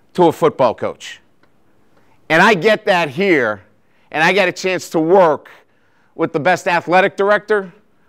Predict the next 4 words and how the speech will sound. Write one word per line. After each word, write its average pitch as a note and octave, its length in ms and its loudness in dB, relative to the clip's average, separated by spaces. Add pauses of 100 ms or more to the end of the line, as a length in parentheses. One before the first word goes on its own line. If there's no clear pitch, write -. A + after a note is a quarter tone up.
(100)
president, D3+ 760 0 (880)
all A#3 360 4
in A3 100 -2
alignment F#3+ 960 -2